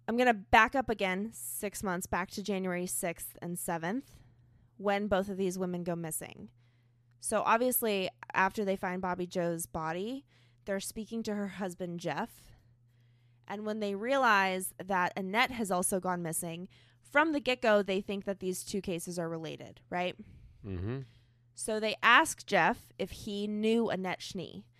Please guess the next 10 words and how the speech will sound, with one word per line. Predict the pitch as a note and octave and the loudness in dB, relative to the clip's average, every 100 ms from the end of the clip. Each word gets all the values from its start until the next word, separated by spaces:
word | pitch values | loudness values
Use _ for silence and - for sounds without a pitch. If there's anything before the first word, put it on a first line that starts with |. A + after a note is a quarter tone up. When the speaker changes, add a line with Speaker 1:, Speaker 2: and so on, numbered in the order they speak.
| _ _ - | _ _ -10
Speaker 1:
And | F#3 | -6
originally, | F#3+ F#3 D4+ D#4 C#4 G#3+ F3+ A#3+ - | -4 0 -2 -2 -2 -2 -4 -6 -12
he | - A3 | -12 -8
tells | A#3+ G3+ G3+ | -4 -4 -2
them | G3+ G3+ | -4 0
no, | F#3 D#3+ G#3+ | 2 2 -2
he | - G#3+ | -6 -2
doesn't | F3+ F3+ F#3 | 0 0 -2
know | G3 F3 | -2 -4
her. | F3+ - | -4 -12